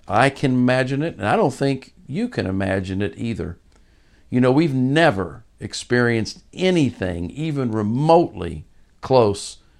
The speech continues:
to what she's going through. And my heart goes out to Rania.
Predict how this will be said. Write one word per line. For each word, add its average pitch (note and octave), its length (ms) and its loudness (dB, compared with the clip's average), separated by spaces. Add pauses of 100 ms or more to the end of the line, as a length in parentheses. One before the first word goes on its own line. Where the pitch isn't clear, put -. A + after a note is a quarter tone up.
(220)
to G#2+ 80 -4
what G#2 220 2
she's A#2+ 320 -2
going G2+ 440 -2
through. F2 420 -10 (1000)
And - 100 -8
my F#3 120 2
heart F3+ 320 2
goes D#3 200 0
out C#3 260 -2
to G2 120 -6
Rania. E2+ 460 -8